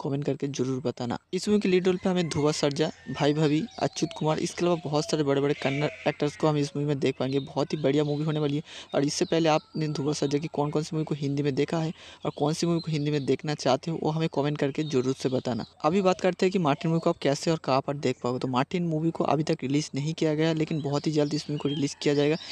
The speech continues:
इस मूवी को रिलीज डेट को अभी तक कन्फर्म नहीं हुई है, सिर्फ इस मूवी की टीजर को रिलीज किया गया है YouTube पर पाँचों लैंग्वेज में, मतलब तमिल, तेलुगु, मलयालम, कन्नड़ और हिंदी में। और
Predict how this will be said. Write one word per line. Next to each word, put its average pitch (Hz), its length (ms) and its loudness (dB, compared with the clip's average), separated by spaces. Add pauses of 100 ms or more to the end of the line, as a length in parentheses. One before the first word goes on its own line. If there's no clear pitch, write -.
(180)
इस 156 160 0
मूवी 170 100 2
को 170 120 2
रिलीज 151 300 0
डेट 156 140 0
को - 100 0
अभी 143 100 2
तक 151 140 -2
कन्फर्म 143 360 -4
नहीं 135 180 2
हुई 165 160 2
है, 165 80 2
सिर्फ - 260 -2
इस 151 200 -2
मूवी 151 80 -4
की 165 100 -2
टीजर 139 320 0
को 156 100 -2
रिलीज 135 340 0
किया 135 220 0
गया 139 120 2
है 156 100 2 (120)
YouTube 160 200 -2 (100)
पर 160 100 -2 (360)
पाँचों 147 300 0
लैंग्वेज 147 380 2
में, 143 180 0
मतलब 147 300 -4 (320)
तमिल, 143 240 2
तेलुगु, 143 300 2
मलयालम, 139 360 2
कन्नड़ 143 280 2
और 143 140 2
हिंदी 147 280 0
में। 143 100 2
और 135 100 -2